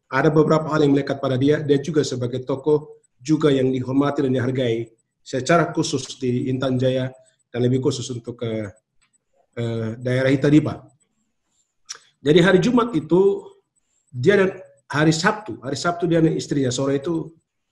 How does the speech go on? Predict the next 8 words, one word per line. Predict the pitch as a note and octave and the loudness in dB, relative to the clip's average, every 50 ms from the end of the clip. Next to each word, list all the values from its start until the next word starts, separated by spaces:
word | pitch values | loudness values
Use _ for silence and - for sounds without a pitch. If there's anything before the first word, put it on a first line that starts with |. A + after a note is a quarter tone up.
| _ _ - | _ _ -6
pergi | C3 B2+ D3+ E3+ D#3+ | -4 0 0 0 0
ke | D#3+ | 0
kandang | - - C3 B2+ B2 C3 B2 B2 | -2 -2 -2 -2 0 0 0 0
babi | B2 B2 B2 C3+ E3 E3 C#3+ | 0 0 0 2 2 2 2
untuk | B2+ B2 - | 0 -2 -6
kasih | - B2 A#2+ - B2 | -6 -6 -6 -6 -4
makan | B2+ B2+ B2 B2 A#2+ G#2+ G2+ G#2 A2 - _ _ _ _ _ _ _ _ _ _ _ _ _ _ | -6 -6 -6 -6 -8 -8 -10 -12 -16 -20 _ _ _ _ _ _ _ _ _ _ _ _ _ _
babi, | - A2 A#2+ A#2 A#2 - A#2 G#2+ - | -14 -10 -8 -8 -8 -8 -8 -10 -12